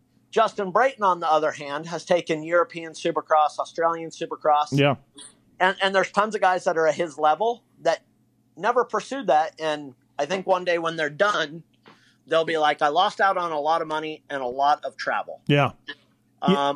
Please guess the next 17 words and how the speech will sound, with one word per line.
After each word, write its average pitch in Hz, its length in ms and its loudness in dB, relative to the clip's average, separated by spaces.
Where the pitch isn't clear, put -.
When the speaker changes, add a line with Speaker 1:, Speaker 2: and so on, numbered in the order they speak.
Speaker 1:
I've 143 160 2
taken, - 300 -4
you 156 140 -2
know, 143 80 2
I, 147 240 4
I've 151 140 2
taken 185 300 0
it 165 100 -10
to 170 140 2
extreme. 170 580 -2
I've 143 140 2
been 156 160 2
to 143 60 0
forty-one 160 600 0
countries 135 520 -4
to 110 100 -4
race. 123 540 -4